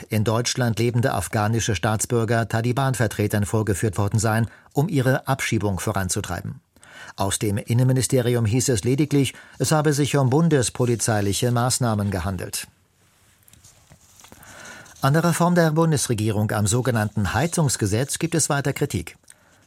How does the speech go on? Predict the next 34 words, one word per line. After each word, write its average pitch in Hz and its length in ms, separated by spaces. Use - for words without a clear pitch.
Die - 80
Sprecherin 107 480
der 110 120
Linken 131 440
für 104 280
Wärmepolitik, 110 920
Bock, 135 240
warnte 135 440
vor 160 200
Belastungen 139 540
für 131 160
Mieter 151 300
durch 143 180
steigende 139 380
Kosten 160 420
für 107 180
fossile 113 640
Energien. 110 540
Vermieter 180 640
müssten 147 420
durch 127 160
die 120 80
Reform 113 540
nur 151 180
einen 143 280
kleinen 123 440
Teil 101 200
der 98 140
Kosten 104 340
übernehmen, 101 440
sagte 101 260
Bock 101 220
im 98 80
Deutschlandfunk. 101 640